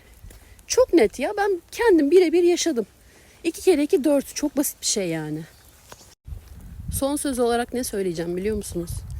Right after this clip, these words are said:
Hayatınızdaki kötü şeylerin, başınıza gelmiş, bir şekilde yanınızdan geçmiş, her neyse, şahit olduğunuz falan kötü şeylerin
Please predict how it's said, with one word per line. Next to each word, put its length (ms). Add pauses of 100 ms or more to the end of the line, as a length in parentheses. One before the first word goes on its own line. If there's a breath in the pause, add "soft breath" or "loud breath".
(540 loud breath)
Hayatınızdaki 840
kötü 320
şeylerin, 560 (260)
başınıza 720 (100)
gelmiş, 680 (100)
bir 60
şekilde 300
yanınızdan 640
geçmiş, 580
her 240
neyse, 480
şahit 440
olduğunuz 400
falan 360 (680 loud breath)
kötü 260
şeylerin 560